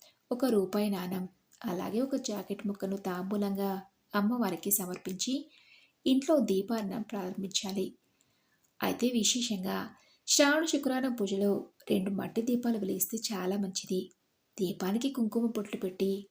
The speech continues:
ఆవు నెయ్యిని పోసి ఐదు వత్తులతో దీపారాధన చేయాలి. మట్టి దీపాలు లేని వారు ఇత్తడి కుందుల్లో కానీ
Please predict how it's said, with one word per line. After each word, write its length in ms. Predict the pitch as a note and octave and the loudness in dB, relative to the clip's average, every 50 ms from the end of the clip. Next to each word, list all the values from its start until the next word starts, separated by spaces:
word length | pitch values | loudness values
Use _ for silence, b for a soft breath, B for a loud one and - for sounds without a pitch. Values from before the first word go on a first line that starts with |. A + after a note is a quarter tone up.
| _ _ _ - A3+ | _ _ _ 0 2
ఆవు 280 | G#3+ G#3+ A#3 B3+ C#4+ | 4 4 4 4 4
నెయ్యిని 320 | C#4 A#3+ G#3+ G3+ G#3+ G#3 G#3+ | 4 2 4 4 2 2 0
పోసి 540 | - - F#3+ F#3+ - - F#3+ F#3 - B B B B B B B B B - - | -2 -2 0 0 0 2 0 -2 -4 B B B B B B B B B 2 4
ఐదు 220 | B3 C4+ C4+ B3+ | 6 6 6 6
వత్తులతో 480 | A#3 G3+ F3+ - G3+ G3+ G3+ - B3 A#3+ | 4 2 2 2 -2 -2 0 0 0 2
దీపారాధన 520 | A#3+ G#3+ G3 G3+ - G3 G#3 G#3 A3 A#3 | 2 2 0 0 0 -2 -2 0 0 0
చేయాలి. 640 | A#3+ - - G#3 G3 F#3+ F3 F3 F#3 F#3 - - - _ _ _ _ _ _ _ _ _ _ _ _ - | 0 -2 -2 -4 -4 -4 -2 0 0 -2 -2 -4 -10 _ _ _ _ _ _ _ _ _ _ _ _ 2
మట్టి 260 | B3+ B3+ B3 B3 E4 | 2 2 4 4 4
దీపాలు 380 | D#4+ D#4+ C#4+ C#4 - B3 A#3+ A3+ | 6 8 6 6 6 4 4 4
లేని 260 | G3 F#3 F#3+ F#3 G3+ | 4 4 2 2 0
వారు 440 | G3+ G3 F#3 F#3 F#3+ F#3+ F#3 G#3+ - - _ - | 0 -2 0 0 2 0 0 -2 -4 -8 _ -4
ఇత్తడి 320 | A#3 G#3 - - F#3+ A3+ | -4 -2 -2 0 0 0
కుందుల్లో 400 | A3+ - A3 G3+ G3+ G#3+ G#3 G#3 | 0 0 0 0 2 2 0 -2
కానీ 480 | G3+ - F#3+ F3+ F3 F#3+ F#3+ F#3 F#3+ | -2 -4 -6 -4 -2 0 -2 -2 -2